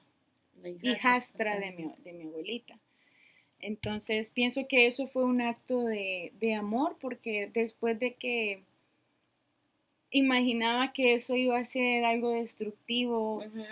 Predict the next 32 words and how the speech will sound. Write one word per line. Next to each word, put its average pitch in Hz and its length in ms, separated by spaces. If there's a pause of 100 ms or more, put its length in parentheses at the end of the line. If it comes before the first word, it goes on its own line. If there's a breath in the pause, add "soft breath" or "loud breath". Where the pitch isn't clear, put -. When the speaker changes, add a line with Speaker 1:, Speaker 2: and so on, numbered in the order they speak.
(140)
Speaker 2:
algo 220 400
que 208 360
mi 202 140
abuela 196 360
podía 202 360
caer 196 360
en 196 120
depresión 233 920
o, 196 440 (160)
o 196 400
con 214 220
un 190 100
ataque. 226 680 (420)
Speaker 1:
Sí. 202 380 (280)
Speaker 2:
Eh, 196 720 (420)
fue 247 120
muy 269 220
madura 277 460
y 277 140
encima 320 580
con 302 160
el 262 140
dolor 220 400 (420)
actuó 226 560 (180)
como 247 640
un, 247 200
un 262 180
ser 294 220
humano 285 540
con 262 160
misericordia, 220 840 (140)
Speaker 1:
Sí, 196 360